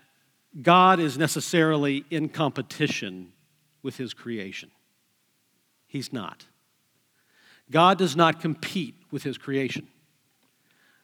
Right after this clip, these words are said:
God completes his creation. It is not a question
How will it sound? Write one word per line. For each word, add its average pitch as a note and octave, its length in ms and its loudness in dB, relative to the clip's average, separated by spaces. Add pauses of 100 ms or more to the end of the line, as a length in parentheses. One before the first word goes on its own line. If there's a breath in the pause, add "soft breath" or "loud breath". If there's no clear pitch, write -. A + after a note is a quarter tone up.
(140)
God E3 300 4
completes D#3+ 540 -6
his A#2 140 -10
creation. G2+ 500 -14 (1900 soft breath)
It F3+ 340 2
is D3+ 160 -2
not G3+ 240 8
a G#3+ 100 4
question B2 840 0